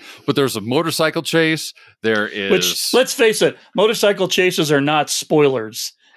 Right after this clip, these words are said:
Speaker 2: in Tom
Speaker 1: Right.
Speaker 2: Cruise movies.
Speaker 1: Well, and, I mean, you've seen the trailer.
Speaker 2: <laughs>
Speaker 1: If you haven't seen the trailer, I mean, come on. <laughs>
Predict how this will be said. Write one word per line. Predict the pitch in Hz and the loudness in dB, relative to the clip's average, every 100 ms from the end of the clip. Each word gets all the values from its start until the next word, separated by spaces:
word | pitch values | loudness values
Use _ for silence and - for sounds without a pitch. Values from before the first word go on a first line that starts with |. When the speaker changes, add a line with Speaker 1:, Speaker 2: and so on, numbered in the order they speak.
| - | -2
Speaker 2:
in | 147 | -2
Tom | 127 135 | 2 2
Speaker 1:
Right. | - 87 | 0 0
Speaker 2:
Cruise | 143 131 123 | 0 0 -4
movies. | 101 101 - - - - | -10 -12 -10 -12 -12 -2
Speaker 1:
Well, | 156 135 123 | 2 2 0
and, | 143 131 113 104 - - 131 | 0 0 -2 -4 -12 -4 -2
I | |
mean, | 127 123 110 101 | 0 0 0 -2
you've | 113 | 0
seen | - 127 | 0 0
the | 110 | 0
trailer. | - 104 85 85 85 | 0 2 2 2 0
Speaker 2:
<laughs> | - 104 - | -2 -4 -4
Speaker 1:
If | 131 - | -4 0
you | 127 | 0
haven't | 127 160 151 | 2 0 -2
seen | 139 143 | -2 -2
the | 120 | 0
trailer, | - 104 92 87 | 0 0 2 0
I | |
mean, | 92 90 | -2 -4
come | - 87 | -4 -6
on. | - _ - _ - | -8 _ -20 _ -8
<laughs> | - | -4